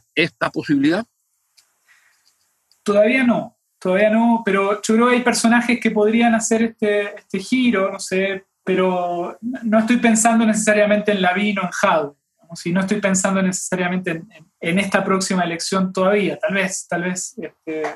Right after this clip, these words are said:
Speaker 2: de, eh,
Speaker 1: Ya.
Speaker 2: sea un, sea un escenario más probable para adelante.
Speaker 1: Perdona que me detenga
Speaker 2: Claro.
Speaker 1: ahí porque es muy interesante lo que acabas de decir, porque nombraste a Lavín y Jadwe, es decir, nombraste a dos personas que sí están vinculadas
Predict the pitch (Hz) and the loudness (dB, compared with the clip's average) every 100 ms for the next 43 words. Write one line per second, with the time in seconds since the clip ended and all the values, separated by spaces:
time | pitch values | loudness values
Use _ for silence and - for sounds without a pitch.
0 | - - 156 - 170 156 151 147 - 95 | -14 -14 -14 -12 -14 -14 -16 -20 -12 -8
1 | - - - - 175 180 - 185 190 196 | -8 -12 -12 -6 -4 -4 -4 -2 0 0
2 | 190 190 190 190 190 190 185 175 156 147 | 0 0 -2 -2 -2 0 -2 -4 -6 -10
3 | _ - 185 214 240 208 180 160 202 190 | _ -2 2 2 2 2 0 0 0 0
4 | 190 190 170 170 247 247 220 190 202 202 | 0 -4 -4 -2 -2 -2 -2 -2 -2 -2
5 | 190 175 170 190 185 165 147 180 143 131 | -4 -4 -2 -2 -2 -2 -4 -4 -2 -2
6 | - - - 151 156 202 220 220 190 160 | -4 -14 -2 0 2 2 2 2 2 2
7 | 156 185 180 - 127 - 262 175 92 69 | 0 -2 -4 -6 -4 2 2 2 0 -4
8 | - 180 180 - 147 - - 160 170 170 | -4 0 0 2 0 0 0 0 2 0
9 | 233 202 - 156 151 202 190 _ _ _ | 0 0 0 0 2 0 -2 _ _ _
10 | _ - 147 143 - 175 110 135 165 _ | _ -2 -2 -2 0 0 2 -2 -6 _
11 | _ _ _ _ _ - 151 - 311 330 | _ _ _ _ _ 0 2 0 0 0
12 | - 156 - 208 208 196 190 175 151 - | 0 -2 0 0 0 0 0 0 -2 -2
13 | 170 320 233 90 90 - - | 2 2 2 -2 -6 -12 -20